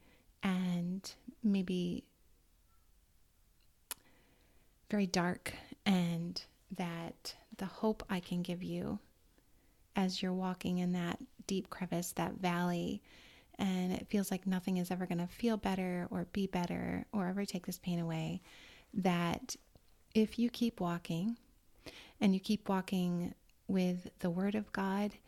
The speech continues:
and the Spirit of God and the people of God with you to keep moving with those three things, then that light will slowly appear before you. Like, there's no predicting it,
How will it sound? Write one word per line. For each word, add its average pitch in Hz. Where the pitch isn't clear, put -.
and 180
the 175
Spirit 208
of 190
God 170
and 175
the 175
people -
of 180
God 175
with 214
you 180
to -
keep -
moving 175
with 202
those 190
three 185
things, 175
then 180
that 185
light 190
will 180
slowly 226
appear 180
before 185
you. -
Like, 185
there's 180
no 185
predicting 180
it, 160